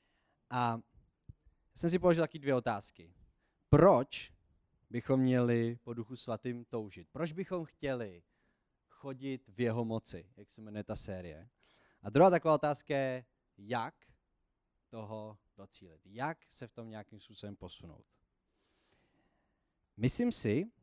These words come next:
nebo jsem o tom přesvědčený, že každý člověk touží po nadpřirozenu. Já bych se tady jenom zeptal, eh, kdo jste zažili někdy něco, co se nedá vysvětlit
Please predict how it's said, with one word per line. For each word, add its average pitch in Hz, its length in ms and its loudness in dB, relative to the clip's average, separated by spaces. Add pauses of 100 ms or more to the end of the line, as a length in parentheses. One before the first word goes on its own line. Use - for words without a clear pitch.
(460)
nebo 104 140 -6
jsem 131 140 0
o 135 60 2
tom 151 160 2
přesvědčený, 117 760 0
že 131 360 4 (880)
každý 151 340 2
člověk 101 640 -14 (300)
touží 131 460 -2
po 123 140 -6
nadpřirozenu. 98 680 -12 (680)
Já 107 60 -12
bych - 100 -8
se - 80 -16
tady 147 140 0
jenom 151 180 -4
zeptal, 139 540 0
eh, 117 640 -8
kdo 131 200 -4
jste 202 240 -4
zažili 165 680 -4 (300)
někdy 123 360 -6
něco, 127 320 -8
co 135 120 -12
se 143 140 -8
nedá 131 300 0
vysvětlit 123 640 -4